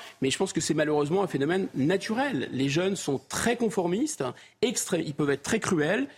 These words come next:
ils peuvent être très conformistes. Ensuite, <clears throat> là, si vous voulez, il y a quelque chose qui est, qui,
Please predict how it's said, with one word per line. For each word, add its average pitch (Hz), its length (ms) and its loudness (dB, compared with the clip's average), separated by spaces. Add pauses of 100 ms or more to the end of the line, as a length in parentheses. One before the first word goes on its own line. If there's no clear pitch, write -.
(140)
ils 143 80 0
peuvent 151 140 2
être 190 200 -2
très 226 200 0
conformistes. 160 600 -2 (400)
Ensuite, 262 440 0 (420)
<clears throat> - 500 2
là, 208 420 4 (840)
si - 160 -4
vous 151 80 0
voulez, 226 140 4
il 233 80 2
y 165 40 4
a 139 60 2
quelque 156 260 0
chose 233 320 0
qui 135 160 -2
est, 127 140 -2
qui, - 200 -14